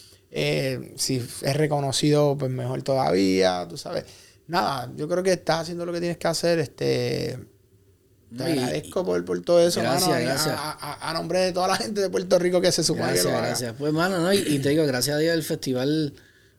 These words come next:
Speaker 2: ah, el, el, el cam-, vamos, si hablamos, vamos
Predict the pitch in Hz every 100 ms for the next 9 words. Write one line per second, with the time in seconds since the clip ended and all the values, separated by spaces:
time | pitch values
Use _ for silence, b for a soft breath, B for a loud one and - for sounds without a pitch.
0 | _ _ 123 120 98 123 117 117 - 127
1 | 123 117 - 127 123 117 - 127 127 120
2 | 123 127 127 120 120 151 165